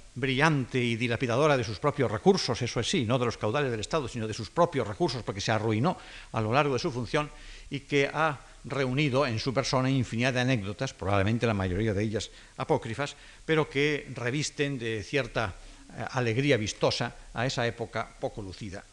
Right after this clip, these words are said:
de la diplomacia española. Otro caso similar es el duque de Rivas en Nápoles, a quien las señoras, eh, napolitanas y sicilianas decían que era un tanto simpaticone y que nos ha dejado, eh, un buen recuerdo de su estancia en Nápoles en poesías, en estudios, en trabajos serios también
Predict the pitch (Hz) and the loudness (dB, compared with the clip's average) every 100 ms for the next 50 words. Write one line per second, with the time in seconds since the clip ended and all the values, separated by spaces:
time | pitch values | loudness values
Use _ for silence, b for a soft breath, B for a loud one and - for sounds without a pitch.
0 | - 98 95 95 104 95 98 - 92 85 | -14 -10 -10 -8 -8 -8 -12 -10 -8 -8
1 | 76 - - 127 110 - 113 104 98 90 | -12 -18 -14 -10 -6 -4 -6 -6 -8 -6
2 | 110 113 95 113 110 92 107 101 95 - | -6 -6 -8 -8 -8 -6 -4 -4 -6 -8
3 | B B 101 101 92 80 80 - - 98 | B B -6 -4 -4 -8 -10 -12 -10 -8
4 | 90 95 - B B - - 131 120 101 | -6 -8 -10 B B -12 -2 2 2 0
5 | - B B - 107 104 101 95 120 113 | -6 B B -10 -4 -2 -2 2 4 4
6 | 98 113 123 104 107 101 - 92 113 107 | 4 4 4 6 6 4 2 2 2 2
7 | 113 101 104 98 95 101 110 85 98 101 | 0 -2 -2 -4 -4 -6 -6 -6 -10 0
8 | 117 107 120 B B B - 151 - 135 | 0 0 -6 B B B -6 -6 0 2
9 | 127 104 131 160 - 135 160 B B - | 2 2 2 2 2 0 -2 B B -20
10 | - 127 113 151 156 143 127 117 165 170 | -10 -6 -2 0 2 2 2 2 4 4
11 | 135 123 117 - - 113 123 165 180 165 | 4 2 0 -6 -10 -6 0 10 10 10
12 | 139 135 127 131 127 123 131 - 160 143 | 4 2 2 0 0 -4 -6 -2 -2 0
13 | 131 123 135 135 131 - 123 101 117 104 | -2 -2 -2 -4 -6 -8 -8 -6 -6 -6
14 | - 165 135 120 107 101 - 165 127 107 | -6 -2 -2 -2 -4 -8 -4 -4 -4 -6
15 | 95 113 131 98 110 107 - 85 90 98 | -6 -6 -6 -6 -6 -8 -8 -10 -8 -8